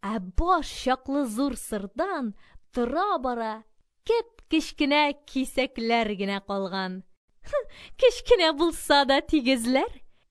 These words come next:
дигән төлке шыркылдап көлеп. «Ашагыз, тәмле булсын». Шулай дигән дә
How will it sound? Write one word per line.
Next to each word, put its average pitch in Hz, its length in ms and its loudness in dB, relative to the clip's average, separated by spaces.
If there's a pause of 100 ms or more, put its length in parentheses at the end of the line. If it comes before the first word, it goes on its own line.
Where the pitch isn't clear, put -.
(280)
дигән 240 480 2
төлке 240 400 0
шыркылдап 233 720 -2
көлеп. 214 400 -2 (800)
«Ашагыз, 226 800 0 (480)
тәмле 392 560 2
булсын». 208 720 -4 (800)
Шулай 220 560 -2
дигән 285 480 -2
дә 262 420 -4